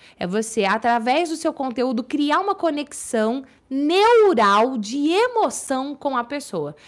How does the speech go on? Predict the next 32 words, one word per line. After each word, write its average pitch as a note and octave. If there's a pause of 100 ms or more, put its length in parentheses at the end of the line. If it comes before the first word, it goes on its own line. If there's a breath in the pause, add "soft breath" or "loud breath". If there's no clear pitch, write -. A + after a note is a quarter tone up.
(120 loud breath)
É C4
muito F#4+
louco, B3+ (240 loud breath)
mas B3
é C4
isso B3+
daí B3
que B3
eu C4
ensino, F#3 (240 soft breath)
tá? A3
Pode C4+
ser D4
o -
conteúdo D4+
mais E4
técnico D4
do C4+
universo. A3+
Inclusive, C#4
outro G4+
dia A#3+
eu C4
tava B3
entrevistando G#3+
pro G3
quadro F#3
Sem G3
Corte B3
o G3
Pedro A#3+
Sobral. F#3+